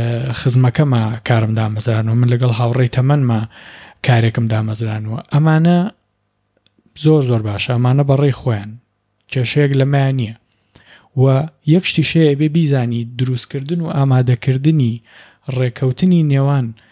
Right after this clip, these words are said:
هاوبەش و خاوەنکارەکان بریتی نییە لەوەی کە تۆ متمانەت بە کەسی بەرامبەر نییە، یاخود سیقەت پێی نییە. نا بە پێچەوانەوە.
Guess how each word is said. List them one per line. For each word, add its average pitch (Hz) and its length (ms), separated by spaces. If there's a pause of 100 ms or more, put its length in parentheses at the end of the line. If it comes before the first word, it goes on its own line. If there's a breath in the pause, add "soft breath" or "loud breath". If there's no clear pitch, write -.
(200 soft breath)
هاوبەش 139 400
و 147 80
خاوەنکارەکان 127 920
بریتی 135 420
نییە 170 220
لەوەی 123 260
کە 117 120
تۆ 123 180 (360 loud breath)
متمانەت 135 540
بە 139 120
کەسی 117 340
بەرامبەر 110 440
نییە، 107 240
یاخود 117 280
سیقەت 139 420
پێی 117 180
نییە. 107 240 (480 loud breath)
نا 139 160
بە 147 120
پێچەوانەوە. 139 680